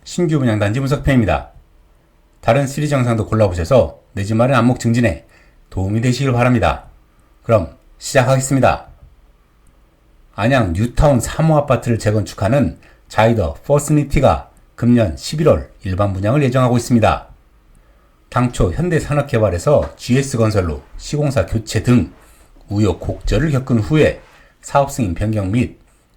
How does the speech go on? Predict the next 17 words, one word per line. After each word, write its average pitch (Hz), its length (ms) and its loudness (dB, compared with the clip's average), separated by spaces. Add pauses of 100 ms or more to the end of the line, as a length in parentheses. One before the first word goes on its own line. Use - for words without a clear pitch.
(140)
고급화로 87 640 -2
수요자의 135 680 2
기대를 117 440 -2
높이고 104 400 -4
있는데 123 500 2 (640)
과연 107 320 0
상품은 143 420 -2
어떤지 110 540 -2 (340)
미리 107 340 -4
꼼꼼하게 117 760 -2
단지가치 95 500 -4
분석을 123 560 0
해보겠습니다. 117 680 0 (1500)
그럼 135 160 0
먼저 113 480 2 (120)
입지부터 120 500 -2
보겠습니다. 135 640 0